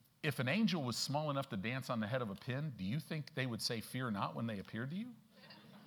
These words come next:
Fear not. No, I don't think so, right? No. So this is really deep. His,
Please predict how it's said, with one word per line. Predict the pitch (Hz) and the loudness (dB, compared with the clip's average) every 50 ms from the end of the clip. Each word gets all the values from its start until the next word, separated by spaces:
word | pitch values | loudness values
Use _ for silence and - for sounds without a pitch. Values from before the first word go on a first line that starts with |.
| - - | -14 -8
Fear | - 359 392 415 392 370 | -6 -4 -4 -4 -4 -4
not. | 403 392 392 359 320 - - - - - - | -4 -4 -4 -4 -6 -6 -8 -10 -14 -8 -2
No, | 127 123 139 135 | 0 4 4 6
I | 139 147 139 135 143 | 6 6 6 4 4
don't | 156 151 127 - | 2 2 0 0
think | 196 214 214 | 0 0 2
so, | - - 127 113 | 2 4 4 4
right? | 107 110 120 135 160 185 196 175 - 143 | 6 6 8 8 6 6 2 -2 -2 -2
No. | 123 131 131 131 131 131 - - - - - - - - - - - - - - - - - - 170 175 196 - - - - - - - - - - - - | 0 2 2 2 0 -2 -6 -12 -16 -16 -16 -16 -18 -18 -18 -18 -18 -18 -20 -20 -20 -10 -6 -6 -4 -4 -4 -6 -8 -12 -16 -18 -18 -20 -20 -20 -20 -8 -4
So | - - - 208 202 | 4 8 10 12 12
this | 175 160 262 - - | 12 10 8 8 8
is | 233 175 131 | 8 8 8
really | 190 208 202 196 185 | 8 8 8 8 8
deep. | 160 143 233 240 196 - - | 8 6 6 6 4 4 6
His, | 135 170 151 120 | 6 6 6 6